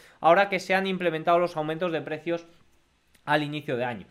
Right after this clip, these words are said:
Nos dice que este repunte de los servicios, derivado del aumento de precios de, de inicios de año, no, no esperan que siga los próximos meses. También siguen esperando que el fomc mantenga sin cambios las tasas de fondos federales en la reunión de marzo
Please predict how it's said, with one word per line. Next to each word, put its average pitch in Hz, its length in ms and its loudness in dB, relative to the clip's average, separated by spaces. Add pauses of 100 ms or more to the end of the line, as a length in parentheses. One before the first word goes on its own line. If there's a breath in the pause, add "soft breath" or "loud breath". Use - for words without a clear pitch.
(240 loud breath)
Nos 139 100 -8
dice 175 280 -2
que 196 80 -4
este 196 240 -2
repunte 170 400 -2
de 160 60 2
los 156 80 -4
servicios, 190 640 -4
derivado 147 640 2
del 165 320 2
aumento 170 300 0
de 165 60 0
precios 160 400 -6
de, 131 260 -10
de 113 200 -14
inicios 175 400 -6
de 175 80 0
año, 175 280 -4 (320 loud breath)
no, 202 460 -2
no 190 220 0
esperan 208 420 0
que 185 100 -6
siga 175 420 -4 (180 loud breath)
los 156 160 2
próximos 156 540 2
meses. 135 400 -2 (200 loud breath)
También 175 260 -2
siguen 196 260 -2
esperando 220 480 0
que 214 60 -2
el 196 80 0
fomc 208 260 0
mantenga 196 480 0
sin 196 200 -4
cambios 190 320 2
las 175 220 -2
tasas 190 260 -2
de 170 100 -4
fondos 170 300 -4
federales 196 460 2
en 185 60 -4
la 165 80 -4
reunión 165 300 -4
de 190 80 -4
marzo 156 340 -2